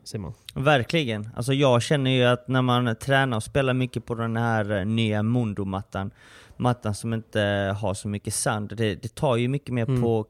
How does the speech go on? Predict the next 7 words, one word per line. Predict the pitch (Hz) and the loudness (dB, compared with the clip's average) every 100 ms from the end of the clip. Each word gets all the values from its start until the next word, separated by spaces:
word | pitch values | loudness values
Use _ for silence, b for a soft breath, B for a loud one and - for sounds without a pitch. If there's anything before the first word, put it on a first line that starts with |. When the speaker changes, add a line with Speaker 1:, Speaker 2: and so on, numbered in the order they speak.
| - | -8
Speaker 2:
knä | 131 120 104 | -4 -2 -4
och | 107 | -4
framförallt | 113 110 117 107 | -4 -2 -2 -2
ländryggen. | 113 117 120 98 98 98 113 - B B B B B 110 117 | -2 0 0 -2 -4 -6 -8 -12 B B B B B -12 -4
Ehm, | 113 107 107 104 - - | -2 -2 -4 -8 -14 -20
och, | - 123 117 _ - 110 | -14 -12 -12 _ -10 -6
pff, | - - | -6 -8